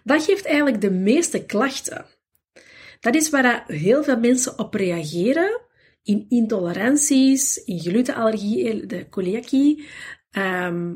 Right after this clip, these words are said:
maar ook dus mensen die dat, zoals ik, dat er eigenlijk niet echt, niet echt door hadden daar, dat, dat ze er niet goed op gingen. En omdat, eh, per, eh,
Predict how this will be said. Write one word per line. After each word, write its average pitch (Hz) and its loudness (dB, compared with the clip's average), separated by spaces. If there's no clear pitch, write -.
maar 262 2
ook 285 2
dus 220 2
mensen 254 2
die 214 0
dat, 202 -2
zoals 170 -6
ik, - -2
dat 277 -2
er 285 2
eigenlijk 302 0
niet 277 6
echt, 277 -2
niet 254 2
echt - -10
door 330 4
hadden 233 2
daar, 185 -6
dat, 202 -6
dat 220 -6
ze 226 -2
er 190 0
niet 196 2
goed 202 4
op 202 -2
gingen. - -10
En 240 2
omdat, 240 4
eh, 208 -4
per, 311 2
eh, 170 -12